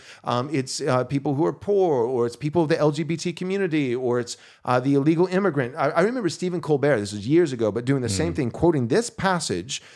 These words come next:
Speaker 1: um, as a, you know, professed Christian, a Catholic, and saying, you know, "I look at the least of these," and, and then he cited, he said, "I don't know anybody who's more the least of these than immigrants."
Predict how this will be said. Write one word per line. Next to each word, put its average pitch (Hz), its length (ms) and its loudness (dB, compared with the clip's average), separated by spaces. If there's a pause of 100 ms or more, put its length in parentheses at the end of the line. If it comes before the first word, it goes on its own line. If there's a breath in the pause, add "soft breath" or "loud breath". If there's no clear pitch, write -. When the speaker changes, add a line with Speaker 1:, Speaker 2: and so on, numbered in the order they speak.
(140 loud breath)
Speaker 1:
um, 113 240 0
as 123 260 0
a, 120 220 2
you 131 80 0
know, 110 80 2
professed 165 540 -2
Christian, 104 400 -2
a 104 40 -2
Catholic, 147 540 -2
and 110 100 -6
saying, 120 260 -4 (280 loud breath)
you 131 80 -4
know, 131 80 2
"I 120 80 2
look 170 220 0
at - 80 -8
the 151 80 -2
least 160 240 0
of 143 80 -6
these," 143 240 0
and, 139 160 -2
and 135 180 0
then 131 80 2
he 143 160 2
cited, 175 320 2
he 117 60 -2
said, 131 120 -2
"I 127 100 0
don't 185 120 -2
know 127 120 0
anybody 170 320 -2
who's 117 180 -4
more 147 180 2
the 120 80 0
least 147 220 0
of - 80 -4
these 127 260 -2
than 123 320 0
immigrants." 135 600 -2